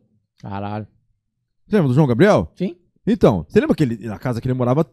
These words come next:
Speaker 2: era tipo uma conveniência na, na frente? Ali na
Speaker 1: É,
Speaker 2: frente do,
Speaker 1: pô.
Speaker 2: na frente do, do, do, do residencial. Lá do
Speaker 1: Tinha mesmo.
Speaker 2: condomínio. Lembra?
Speaker 1: Aham.
Speaker 2: Então, ali às vezes era uma conveniência, botequinho. Teve um dia que eu e o Éder tocamos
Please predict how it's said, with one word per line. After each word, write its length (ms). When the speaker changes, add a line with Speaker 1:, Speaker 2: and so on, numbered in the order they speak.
Speaker 2:
era 300
tipo 200
uma 80
conveniência 580
na, 160
na 120
frente? 500
Ali 260
na 80
Speaker 1:
É, 40
Speaker 2:
frente 340
do, 120
Speaker 1:
pô. 80
Speaker 2:
na 200
frente 320
do, 140
do, 220
do, 400
do 140
residencial. 720
Lá 100
do 40
Speaker 1:
Tinha 120
mesmo. 60
Speaker 2:
condomínio. 400
Lembra? 460
Speaker 1:
Aham. 180
Speaker 2:
Então, 360
ali 200
às 140
vezes 160
era 140
uma 80
conveniência, 440
botequinho. 540
Teve 200
um 80
dia 240
que 280
eu 240
e 20
o 140
Éder 220
tocamos 760